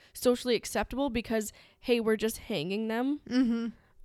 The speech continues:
Speaker 1: Or, you know, doing this, but we're not burning them at the stake. So it's not that bad.
Speaker 2: Right. We're not, like, England bad.
Speaker 1: Right. So
Speaker 2: Yeah.
Speaker 1: when those laws were repealed that allowed all of that to happen in England,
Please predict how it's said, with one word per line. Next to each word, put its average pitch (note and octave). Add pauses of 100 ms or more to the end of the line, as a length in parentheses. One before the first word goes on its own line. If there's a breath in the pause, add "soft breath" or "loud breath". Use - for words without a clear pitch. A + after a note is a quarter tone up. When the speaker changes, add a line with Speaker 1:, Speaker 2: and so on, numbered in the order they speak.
Speaker 1:
Or, A3+
you A3+
know, G#3+
doing G#3+
this, G#3+
but A#3
we're A#3+
not B3
burning A3
them G3
at F3
the -
stake. -
So C#4+
it's C4
not D4 (240)
that B2+
bad. G2 (120)
Speaker 2:
Right. F#3
We're A#3
not, C#4
like, E4 (260)
England A3+
bad. - (200 loud breath)
Speaker 1:
Right. A3+
So A#3
Speaker 2:
Yeah. - (240)
Speaker 1:
when B3
those A#3+ (160)
laws A3
were A#3+
repealed G#3 (1080)
that G#3+
allowed G3 (240)
all G3+
of F#3+
that G3
to A3+
happen G#3+
in G3+
England, A3+